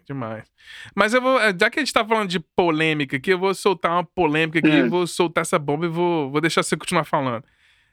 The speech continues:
Speaker 1: Mas
Speaker 2: Vai soltar e
Speaker 1: vou
Speaker 2: sair.
Speaker 1: soltar e vou sair. Vou, vou, vou drop the mic. Eu prefiro o Ozzy com o Zac Wild. Essa foi a minha informação. <laughs>
Speaker 2: Não, eu, eu também prefiro os, o, o, o Ozzy com o Zac Wild.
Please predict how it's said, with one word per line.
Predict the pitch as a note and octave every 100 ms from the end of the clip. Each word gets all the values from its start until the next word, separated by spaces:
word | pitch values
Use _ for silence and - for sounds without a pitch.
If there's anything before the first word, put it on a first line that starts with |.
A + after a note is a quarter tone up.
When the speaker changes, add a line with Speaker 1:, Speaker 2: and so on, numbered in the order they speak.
| _
Speaker 1:
Mas | C#3+ C3 C3+ C#3+ E3 G3 A3
Speaker 2:
Vai | A3+
soltar | - D3+ D#3+
e | E3+
Speaker 1:
vou | - -
Speaker 2:
sair. | G#3+
Speaker 1:
soltar | F#3 E3 G#3+
e |
vou | A3+
sair. | A3 F#3+ B2+ A#2+ - -
Vou, | D3 D3
vou, | D#3 D#3 D3+
vou | E3+
drop | D3+ D3 D#3+ E3 -
the | F3
mic. | D3+ C3+ B2+ - - _ _ _ _
Eu | - E3 F3+
prefiro | - F#3 - G3+ F#3+
o |
Ozzy | E3 F3 -
com | G#3
o |
Zac | E3+ E3+ E3+ F#3+
Wild. | C#3+ B2 A2 A2+ - -
Essa | C#3 C3 D3+
foi | B2+ D#3
a | C3+
minha | E3+
informação. | - D#3+ D#3+ D3 - - - -
<laughs> | - - B3 _ B3+ -
Speaker 2:
Não, | E4 B3+
eu, | A3 A#3+
eu | A#3
também | C#4+ A#3+ B3
prefiro | C#4 C4+ - A3+ C4
os, | D#3
o, | D#3 D#3 -
o, | C#3+ C#3+ C#3 C3 B2 C3+ C#3+
o | B2+ C3+
Ozzy | C3+ B2+
com | C#3 C3
o |
Zac | A#2+ C3 C#3
Wild. | B2+ A#2 A2+